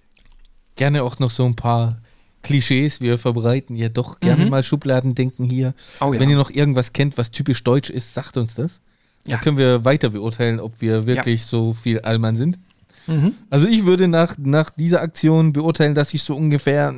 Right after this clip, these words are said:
Speaker 1: siebzig bis achtzig Prozent Allmann bin. Und du?
Speaker 2: Mhm. Ja, es gibt schon ein paar, die, wo ich nicht d'accord gehe. Also das mit dem Bier, das müsste ich dann abziehen und so. Aber ansonsten bin ich schon auch sehr Allmann.
Speaker 1: Ja gut, du bist halt eher so der Typ Cocktail dann wahrscheinlich, ne?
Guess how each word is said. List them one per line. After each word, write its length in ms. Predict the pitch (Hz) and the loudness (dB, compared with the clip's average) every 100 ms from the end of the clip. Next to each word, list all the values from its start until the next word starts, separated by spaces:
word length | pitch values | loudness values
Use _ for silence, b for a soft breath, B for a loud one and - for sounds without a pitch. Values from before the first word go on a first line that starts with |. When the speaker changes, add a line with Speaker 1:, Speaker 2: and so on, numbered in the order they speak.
| 160 175 | -8 -4
Speaker 1:
siebzig 380 | 190 185 156 | -4 -4 -4
bis 160 | - 117 | -2 -4
achtzig 300 | 131 - 117 | -4 -4 -4
Prozent 360 | - 113 113 - | -4 -2 -4 -2
Allmann 320 | 110 107 101 | -2 -2 -4
bin. 140 | 104 | -8
Und 160 | 113 117 | -8 -6
du? 140 | 170 - _ _ _ _ _ | -8 -10 _ _ _ _ _
Speaker 2:
Mhm. 460 | 170 165 160 175 175 _ _ _ _ _ _ _ - | 0 2 2 0 -4 _ _ _ _ _ _ _ -6
Ja, 320 | 143 139 151 | -2 0 -2
es 140 | 135 | -4
gibt 160 | 160 - | -8 -6
schon 100 | 160 | -6
ein 40 | 147 | -4
paar, 360 | 147 160 156 143 | -2 -2 -4 -10
die, 300 | 139 156 135 | -10 -10 -2
wo 160 | 147 156 | 0 0
ich 80 | 156 | -2
nicht 320 | 165 - - | -6 -6 -8
d'accord 340 | 143 156 170 | -4 -2 -2
gehe. 200 | 160 170 | -2 -2
Also 160 | 151 139 | -4 -6
das 140 | 135 | -8
mit 80 | 143 | -8
dem 140 | 135 127 | -8 -6
Bier, 180 | 147 | -6
das 140 | 156 139 | -6 -6
müsste 180 | 143 135 | -8 -8
ich 60 | |
dann 120 | 127 | -8
abziehen 360 | - - - 147 | -8 -12 -10 -10
und 100 | 139 | -8
so. 160 | 139 131 | -6 -6
Aber 140 | 131 | -6
ansonsten 400 | 131 135 - 120 B B B B B | -8 -8 -10 -14 B B B B B
bin 100 | 135 | -10
ich 80 | 127 | -8
schon 120 | 131 | -8
auch 120 | 117 | -10
sehr 220 | 110 113 | -10 -10
Allmann. 320 | 113 107 104 98 | -10 -12 -14 -12
Speaker 1:
Ja 240 | 110 113 117 | -4 0 0
gut, 220 | 120 117 | -2 -2
du 40 | |
bist 200 | 120 117 | -4 -2
halt 100 | 127 | -4
eher 140 | 113 120 | -2 -4
so 100 | 117 | -2
der 140 | 113 | -2
Typ 180 | 113 113 | -4 -8
Cocktail 320 | - 120 107 | -8 -8 -8
dann 160 | 101 101 | -6 -6
wahrscheinlich, 400 | 104 113 110 | -6 -6 -8
ne? 80 | 113 | -8